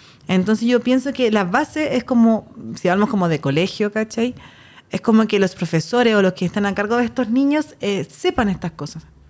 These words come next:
Por eso lo que nosotros ahora conversamos, que tal vez como un ideal, que tal vez en las mallas académicas de las escuelas, de las universidades, de institutos X, esté incluido esto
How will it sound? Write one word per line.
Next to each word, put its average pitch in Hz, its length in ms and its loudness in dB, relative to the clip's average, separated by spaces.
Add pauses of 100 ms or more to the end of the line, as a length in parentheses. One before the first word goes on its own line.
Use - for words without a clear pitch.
(520)
Por 190 100 0
eso 240 120 4
lo 247 100 4
que 233 60 2
nosotros 240 260 2
ahora 247 180 2
conversamos, 240 540 2
que 240 80 -2
tal 214 120 0
vez 214 100 -2
como 220 320 0 (480)
un 156 160 -2
ideal, 156 500 0
que - 80 -6
tal 165 140 0
vez 175 160 0
en 185 100 0
las 147 160 2
mallas 226 560 2
académicas 240 720 2
de 214 140 -2
las 180 200 0
escuelas, 240 480 0
de 226 60 0
las 208 120 0
universidades, 202 720 0
de - 20 2
institutos 208 460 0
X, 247 280 -6 (720)
esté 190 280 -2
incluido 262 480 4
esto 269 540 -2